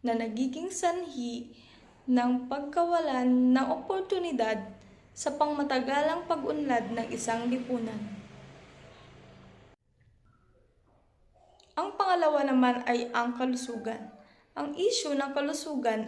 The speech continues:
ay isang hamon dahil ang kakulangan sa akses ng gamot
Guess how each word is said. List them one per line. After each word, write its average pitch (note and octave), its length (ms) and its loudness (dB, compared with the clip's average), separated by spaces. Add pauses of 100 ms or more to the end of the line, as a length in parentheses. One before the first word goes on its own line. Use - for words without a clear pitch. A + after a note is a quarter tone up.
ay C4 160 0
isang F4 400 -2
hamon A#3 560 0 (320)
dahil F4 400 4
ang - 160 0
kakulangan C4+ 800 0
sa - 240 -6
akses C#4 800 -4
ng D4 160 0
gamot C4+ 480 2